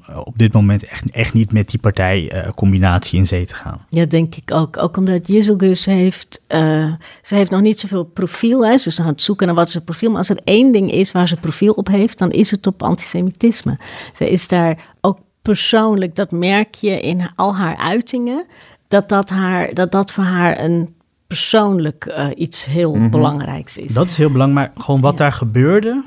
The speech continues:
Speaker 1: hè, dus
Speaker 2: Ja.
Speaker 1: die, die, die
Speaker 3: Vertel eens
Speaker 1: activistische
Speaker 3: wat daar
Speaker 1: vleugel.
Speaker 3: gebeurde.
Speaker 1: Nou, er was een, eh, een meneer, eh, die, eh, het, ik vind dat prachtig bij, eh, GroenLinks of M-, M P van de A, hè. Dus dan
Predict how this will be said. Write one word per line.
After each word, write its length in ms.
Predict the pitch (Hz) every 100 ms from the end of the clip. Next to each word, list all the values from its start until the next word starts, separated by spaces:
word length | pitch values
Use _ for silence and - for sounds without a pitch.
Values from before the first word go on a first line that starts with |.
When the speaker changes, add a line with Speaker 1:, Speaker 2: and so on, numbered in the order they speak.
| -
Speaker 1:
hè, 160 | 131
dus 380 | 170 160 170 -
Speaker 2:
Ja. 60 | -
Speaker 1:
die, 260 | 120 123 117
die, 220 | 120 117
die 120 | 110
Speaker 3:
Vertel 40 |
eens 100 | 113
Speaker 1:
activistische 440 | 123 156 165 151 135
Speaker 3:
wat 100 | 127
daar 100 | 117
Speaker 1:
vleugel. 200 | 127 131
Speaker 3:
gebeurde. 320 | 101 95 92 101 -
Speaker 1:
Nou, 140 | - 156
er 60 |
was 180 | 170 160
een, 240 | 156 151 151
eh, 400 | 139 139 135 135
een 120 | 135
meneer, 440 | 139 151 160 202 190
eh, 200 | 160 156 151
die, 500 | 135 139 139 135 127
eh, 380 | 117 117 117 117 110 95
het, 240 | - - - -
ik 140 | 123
vind 140 | 120
dat 80 | 107
prachtig 400 | - 98 - 123
bij, 380 | 131 135 135 139
eh, 240 | 147 147 143
GroenLinks 560 | - 143 135 135 139 -
of 160 | 120
M-, 200 | - 127 117
M 60 | 123
P 220 | 135 131
van 100 | 127
de 60 |
A, 160 | 117 131
hè. 140 | 139 151
Dus 220 | 131 101
dan 180 | 92